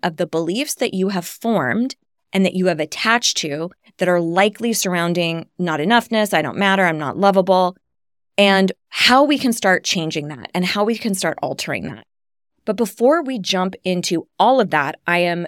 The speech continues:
beside myself excited to announce that the priority application window for my signature program called Worthy, Worthy Period,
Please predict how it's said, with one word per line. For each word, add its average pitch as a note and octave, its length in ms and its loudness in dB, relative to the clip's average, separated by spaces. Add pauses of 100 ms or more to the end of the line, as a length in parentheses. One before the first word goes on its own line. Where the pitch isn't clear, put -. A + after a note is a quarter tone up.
(160)
beside F#3 640 2
myself G3 420 2
excited D#3 640 0 (420)
to A3+ 200 4
announce A3 560 0 (440)
that F#3 600 2 (360)
the F#3 460 0
priority G#3 640 2
application F#3+ 680 -2
window D3+ 580 -2
for F3 500 0
my D3+ 140 -8
signature A3+ 580 -2
program F3 540 -4
called F#3 340 -6
Worthy, E3+ 520 0 (540)
Worthy F#3 440 2 (160)
Period, D#3 500 0